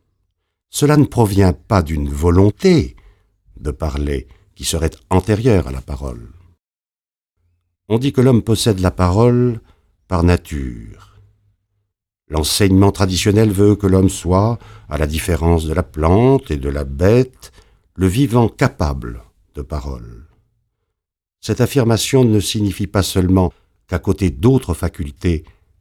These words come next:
l'homme possède aussi celle de parler. Elle veut dire que c'est bien la parole qui rend l'homme capable d'être le vivant qu'il est en tant qu'homme. L'homme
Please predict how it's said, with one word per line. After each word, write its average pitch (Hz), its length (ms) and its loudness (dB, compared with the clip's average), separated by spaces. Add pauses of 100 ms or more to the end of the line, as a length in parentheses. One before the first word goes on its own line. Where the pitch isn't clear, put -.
l'homme 78 480 0 (140)
possède 87 580 -2 (100)
aussi - 580 -4 (120)
celle 80 400 -4
de 76 80 -10
parler. 90 580 -2 (420)
Elle 87 180 -6
veut 92 140 -2
dire 117 540 -4 (880)
que 135 100 -10
c'est 123 240 -4
bien 131 200 2
la 101 100 2
parole 80 720 -2 (960)
qui 90 140 0
rend 113 220 0
l'homme 90 480 0 (640)
capable 92 500 -2
d'être - 500 -2 (360)
le 87 120 -4
vivant 82 420 -4 (240)
qu'il 101 280 -2
est 85 160 -2 (560)
en 110 120 -2
tant 117 200 -6
qu'homme. 69 420 -6 (1300)
L'homme 98 460 -4